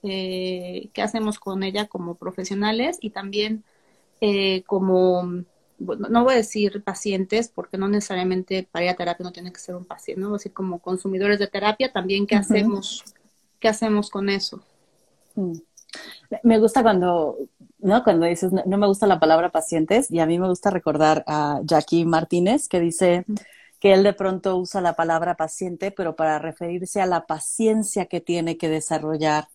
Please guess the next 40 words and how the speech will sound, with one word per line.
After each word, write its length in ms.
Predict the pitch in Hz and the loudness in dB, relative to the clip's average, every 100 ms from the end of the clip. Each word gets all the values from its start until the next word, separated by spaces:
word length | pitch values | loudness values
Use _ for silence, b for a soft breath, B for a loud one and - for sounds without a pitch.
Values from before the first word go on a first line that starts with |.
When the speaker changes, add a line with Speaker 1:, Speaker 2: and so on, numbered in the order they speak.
| _ _ - | _ _ 0
Speaker 2:
el 120 | - | 2
Speaker 1:
Ujú. 80 | 226 | 4
Speaker 2:
consultante 920 | 165 165 165 156 190 202 196 202 349 b b b - | 0 2 -2 2 2 2 0 -2 -4 b b b -2
ante 340 | 180 - 202 | 0 2 2
Speaker 1:
Ujú. 80 | 160 | 2
Speaker 2:
los 160 | 160 | 2
errores 440 | 175 165 180 175 156 | 0 2 2 2 0
del 140 | 151 | -2
terapeuta, 560 | 156 135 - 139 - - - _ - | -2 -6 -4 -4 -4 -14 -16 _ -6
¿no? 320 | 151 233 - | 4 6 6
Speaker 1:
Ujú, 120 | 240 B B - | 2 B B 0
Speaker 2:
Es 240 | 180 202 | 4 4
Speaker 1:
ujú. 100 | 247 - _ | 2 -6 _
Speaker 2:
como 240 | - 202 190 | 2 4 4
sé 200 | - 233 | 2 2
que 80 | 269 | 4
la 100 | 240 | 4
voy 140 | 190 | 2
a 60 | 190 | 0
estar 280 | - 185 | -2 -4
cagando 400 | 185 175 165 190 | -2 0 0 0
todo 160 | 180 180 | -4 -4
el 140 | 175 | -4
tiempo, 400 | 170 170 175 175 | -2 -2 -2 -6
como 180 | 175 175 | -8 -6
sé 120 | - 262 | -2 2
que 80 | |
a 20 | 240 | 4
Speaker 1:
Ujú. 60 | |
Speaker 2:
veces 180 | 208 214 | 2 0
no 120 | 208 | 0
voy 120 | 190 | 2
a 40 | 185 | 0
alcanzar 380 | 185 165 175 165 | 0 -4 -2 -4
a 60 | |
comprender, 720 | 165 165 156 160 165 170 175 | -4 -10 -6 -4 0 0 -2
como 180 | 170 175 | -4 -2
a 40 | 180 | -2
veces, 380 | 214 269 269 - | 0 -2 -6 -6
¿no? 340 | 190 247 415 | -2 -2 -2